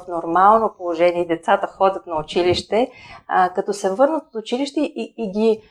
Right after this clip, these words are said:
затрупват с въпроса: „Как беше в училище, изпитахте, изпитаха ли те, каква оценка имаш?“, а всъщност само ако наблюдават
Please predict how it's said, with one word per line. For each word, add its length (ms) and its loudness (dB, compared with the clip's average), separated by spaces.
затрупват 600 -2
с 180 -8
въпроса: 560 0
„Как 180 2
беше 220 2
в 80 -20
училище, 380 -4
изпитахте, 840 0
изпитаха 560 -2
ли 140 2
те, 80 2
каква 260 4
оценка 440 -2
имаш?“, 340 2
а 100 2
всъщност 600 -2
само 480 2
ако 220 -4
наблюдават 680 -2